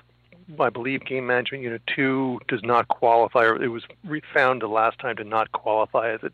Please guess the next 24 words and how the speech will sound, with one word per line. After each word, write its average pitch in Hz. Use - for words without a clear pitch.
distinct 131
population 117
segment. 117
So 131
I 135
think -
it's -
unlikely 123
that 113
the -
Fish -
and 120
Wildlife 113
Service 110
would 120
decide 113
to 120
list 113
only 117
wolves 110
in, 117
in 123
that 113
area. 123